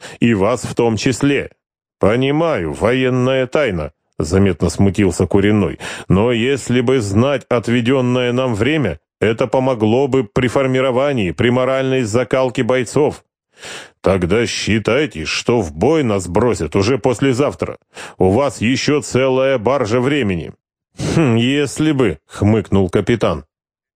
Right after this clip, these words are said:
Поэтому немедленно отправляемся в расположение полка.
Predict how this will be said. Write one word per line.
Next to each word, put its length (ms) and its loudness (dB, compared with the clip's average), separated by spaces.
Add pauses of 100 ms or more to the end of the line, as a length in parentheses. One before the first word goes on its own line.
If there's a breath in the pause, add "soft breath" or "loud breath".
(160)
Поэтому 640 2
немедленно 800 2
отправляемся 640 0
в 60 2
расположение 680 0
полка. 480 0